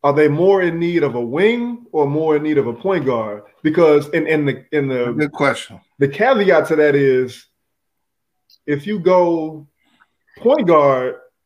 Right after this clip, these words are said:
Speaker 1: then what's your starting lineup? Are you, are you going, is Kobe gonna be in the, you know, Kobe's gonna be in the starting lineup, right? But if you go with another point guard,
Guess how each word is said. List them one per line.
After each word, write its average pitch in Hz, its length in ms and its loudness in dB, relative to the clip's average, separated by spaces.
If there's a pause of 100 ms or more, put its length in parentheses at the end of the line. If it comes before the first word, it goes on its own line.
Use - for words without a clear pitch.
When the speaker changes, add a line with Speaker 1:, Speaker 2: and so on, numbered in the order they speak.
(160)
Speaker 1:
then 151 180 -2
what's 208 160 0
your 202 120 0
starting 180 380 -2
lineup? 175 400 -4 (220)
Are 143 100 -2
you, 160 220 -2
are 143 60 0
you 156 140 -4
going, 147 560 -4 (120)
is 139 140 -6
Kobe 196 300 0
gonna 190 180 0
be 196 80 0
in 185 100 0
the, 180 140 -8
you 180 100 -8
know, 165 160 2
Kobe's 247 300 2
gonna 226 180 4
be 208 60 2
in 170 60 2
the 160 80 -2
starting 151 320 0
lineup, 160 320 -2
right? 139 320 -2
But 151 100 -2
if 143 100 -4
you 202 80 -6
go 185 140 2
with 170 100 0
another 156 240 -6
point 214 300 -4
guard, 131 460 -2